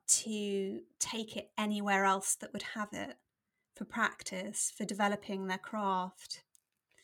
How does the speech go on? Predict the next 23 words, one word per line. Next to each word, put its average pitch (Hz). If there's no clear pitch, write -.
However, 226
I 226
feel 208
this 196
was 196
kind 202
of 202
shoot -
yourself 202
in 196
the 190
foot 202
advice, 196
because -
as 226
a 220
strategic 214
person, 208
as 202
a 202
person 208
aware 190
of 185